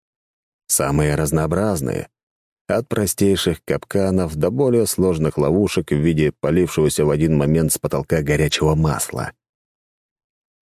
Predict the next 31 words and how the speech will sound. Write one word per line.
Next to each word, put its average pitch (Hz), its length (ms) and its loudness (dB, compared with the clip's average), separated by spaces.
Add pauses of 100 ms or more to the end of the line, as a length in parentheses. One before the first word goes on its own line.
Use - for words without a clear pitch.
(140)
В - 80 -20
последнем 76 420 0
случае 82 360 0
досталось 76 420 0
коту, 82 380 -2 (340)
который 78 320 -2
с - 100 -6
яростным 78 460 0
шипением 80 540 0
приступил 80 600 0
наказывать 76 540 0
крысюков. - 680 -4 (1120)
Говорить 120 360 2
коту, 151 320 0
что 92 200 -2
все 104 200 0
эти 87 140 0
ловушки — 92 440 0
дело 80 260 2
рук 87 160 0
человека, 92 440 2
я 87 140 2
не 85 120 2
стал. - 320 -6 (280)
Ну 120 80 0
зачем? 120 500 0 (1000)
Ему 76 300 2
и 73 40 2
так 85 300 -4
было 65 180 0
весело. 52 440 -6